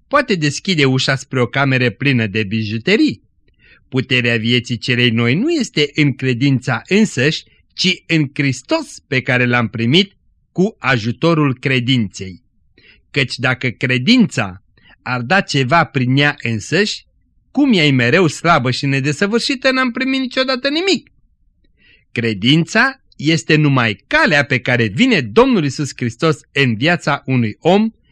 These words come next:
chiar dacă această cale nu este desăvârșită. Ajunge credința,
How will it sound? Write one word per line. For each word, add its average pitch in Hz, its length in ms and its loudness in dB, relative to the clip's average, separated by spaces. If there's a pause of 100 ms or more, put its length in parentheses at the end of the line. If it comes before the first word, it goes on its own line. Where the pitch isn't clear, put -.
(180)
chiar 294 200 0
dacă 156 240 -2
această 131 420 -2
cale 165 460 0
nu 135 200 0
este 135 340 0
desăvârșită. 110 800 -6 (1300)
Ajunge 214 500 2
credința, 185 720 2